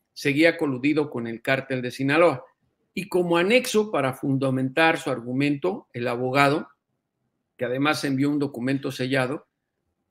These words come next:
tiene otro documento en el cual le dice al juez que la unidad de inteligencia financiera de la Secretaría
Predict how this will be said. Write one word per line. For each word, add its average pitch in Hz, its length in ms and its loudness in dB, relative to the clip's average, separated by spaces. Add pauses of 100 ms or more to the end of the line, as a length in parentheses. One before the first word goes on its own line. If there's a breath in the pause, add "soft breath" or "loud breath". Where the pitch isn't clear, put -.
(120)
tiene 190 560 2 (240)
otro 190 280 2
documento 180 540 -2
en 147 80 2
el 139 160 -2
cual 175 320 2 (160)
le 139 180 0
dice 165 260 0
al 147 140 0
juez - 480 -2 (480)
que 160 160 0
la 151 140 2
unidad 156 400 2
de 214 100 -4
inteligencia 160 720 -2
financiera 139 560 -4
de 123 100 -4
la 113 100 -12
Secretaría 120 720 -4